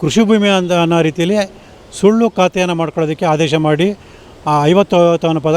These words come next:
ಐವ-, ಹತ್ತೊಂಬತ್ತು ನಿವೇಶನ ಪಡೆಯೋದಕ್ಕೆ ಪರೋಕ್ಷ ಸಹಕಾರ ಮಾಡಿದಂಥದ್ದು. ಮತ್ತು ಈರನಗೆರೆ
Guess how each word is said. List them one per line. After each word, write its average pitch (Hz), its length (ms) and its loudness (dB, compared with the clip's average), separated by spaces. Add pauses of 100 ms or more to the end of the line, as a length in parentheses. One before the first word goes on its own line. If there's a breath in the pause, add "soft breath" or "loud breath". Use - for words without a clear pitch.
ಐವ-, 160 180 2
ಹತ್ತೊಂಬತ್ತು 180 440 -2
ನಿವೇಶನ 156 360 0
ಪಡೆಯೋದಕ್ಕೆ 160 520 -2 (460 loud breath)
ಪರೋಕ್ಷ 175 280 0
ಸಹಕಾರ 156 440 -2
ಮಾಡಿದಂಥದ್ದು. 151 680 -4 (340 loud breath)
ಮತ್ತು 190 160 0
ಈರನಗೆರೆ 190 540 2